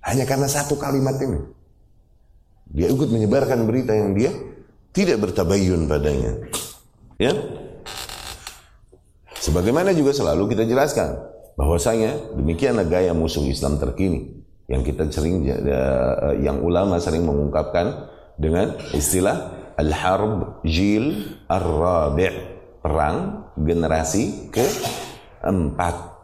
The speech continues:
perang generasi keempat, fourth generation of war. Perang generasi keempat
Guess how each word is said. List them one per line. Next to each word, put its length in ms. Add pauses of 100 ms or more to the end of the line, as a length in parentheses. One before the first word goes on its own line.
perang 640
generasi 580 (380)
keempat, 560
fourth 680 (300)
generation 1040
of 180
war. 320 (640)
Perang 240
generasi 480
keempat 640